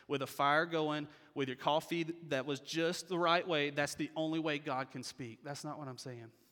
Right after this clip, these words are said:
But what I am saying is try to find on a daily basis a place like that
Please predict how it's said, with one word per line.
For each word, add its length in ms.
But 100
what 140
I 140
am 240
saying 480
is 160
try 480
to 180
find 560
on 140
a 80
daily 340
basis 580
a 160
place 760
like 360
that 460